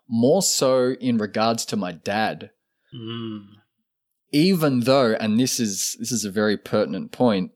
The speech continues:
Speaker 1: even though the judgment, it was all fantasy. It was all
Speaker 2: Yes.
Speaker 1: my own projection of how I thought he was going to judge me rather than how he was actually perceiving me.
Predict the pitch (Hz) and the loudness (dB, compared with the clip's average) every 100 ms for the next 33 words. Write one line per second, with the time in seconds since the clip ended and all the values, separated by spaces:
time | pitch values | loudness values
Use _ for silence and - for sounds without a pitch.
0 | _ 139 156 135 120 120 117 113 104 92 | _ 0 0 2 2 4 2 2 -2 -2
1 | - 117 127 107 95 80 _ _ _ _ | 0 2 2 -2 -2 -6 _ _ _ _
2 | - 127 120 127 139 - 110 104 143 117 | -6 -2 2 4 4 2 0 0 -2 -6
3 | 104 92 - 117 107 107 107 123 127 113 | -6 -10 -12 -8 -6 -4 4 4 6 2
4 | - 110 113 110 117 117 110 - 101 104 | 0 0 0 2 2 2 0 0 -2 -4
5 | 101 110 104 101 - - - 127 120 - | -2 0 2 0 -4 -12 -2 2 2 0
6 | - 120 110 104 117 113 113 117 104 104 | -4 -4 -4 -2 0 2 0 -4 -4 -4
7 | 101 107 95 92 104 101 95 98 95 92 | -4 -8 -10 -6 -4 -4 -8 -10 -8 -6
8 | 101 101 90 104 92 - 95 - 92 92 | -4 -6 -4 -8 -8 -10 -8 -8 -10 -10
9 | 95 - 104 104 92 87 | -8 -4 -6 -6 -10 -12